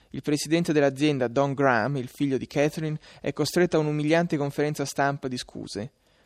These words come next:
In quel momento il direttore della sezione Metro, quindi della cronaca cittadina, è proprio Bob Woodward, il grande reporter del Watergate,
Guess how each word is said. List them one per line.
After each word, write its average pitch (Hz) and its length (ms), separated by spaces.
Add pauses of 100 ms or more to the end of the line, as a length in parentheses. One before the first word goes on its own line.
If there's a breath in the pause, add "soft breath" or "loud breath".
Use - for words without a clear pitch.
(180)
In 147 100
quel 180 160
momento 185 340
il 156 60
direttore 147 420
della 135 160
sezione 139 380
Metro, 131 360
quindi 123 180
della 117 120
cronaca 135 280
cittadina, 156 500
è 135 80
proprio 185 300
Bob 143 260
Woodward, 131 560
il 131 100
grande 147 300
reporter 139 460
del 123 200
Watergate, 107 760